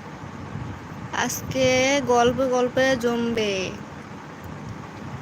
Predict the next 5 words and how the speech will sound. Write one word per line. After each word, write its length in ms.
শুরু 320
হবে 200
আমাদের 360
গল্পের 340
আসর। 580